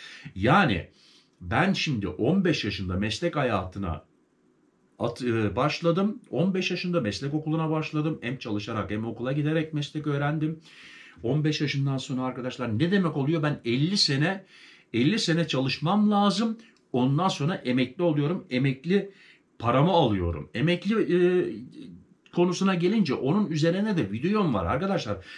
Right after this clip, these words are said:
Sırf emekli parası zaten yetmiyor. Onun için devlet diyor ki kendin de diyor biriktir diyor ama sana,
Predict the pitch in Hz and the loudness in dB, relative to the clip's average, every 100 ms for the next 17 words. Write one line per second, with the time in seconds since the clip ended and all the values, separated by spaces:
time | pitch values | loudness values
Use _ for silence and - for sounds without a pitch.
0 | - - 208 247 - 139 160 156 196 202 | -16 -4 0 0 0 0 0 -2 -4 -2
1 | 147 113 101 127 180 190 175 113 92 98 | -2 -2 -2 0 0 0 0 0 -2 -4
2 | 92 87 123 208 208 143 202 202 - - | -6 -2 0 2 2 2 0 -2 -8 -20
3 | - - - 95 120 156 190 180 - 190 | -20 -20 -14 0 4 4 4 -2 -2 2
4 | 240 - - 82 - - _ _ _ _ | 2 2 -2 -6 -10 -20 _ _ _ _
5 | - 127 135 170 220 226 170 151 208 156 | -2 2 4 4 0 2 2 2 0 0
6 | 123 151 151 208 160 135 - 117 185 - | 2 2 0 -6 -2 0 0 0 -2 0
7 | 175 202 202 | 2 2 0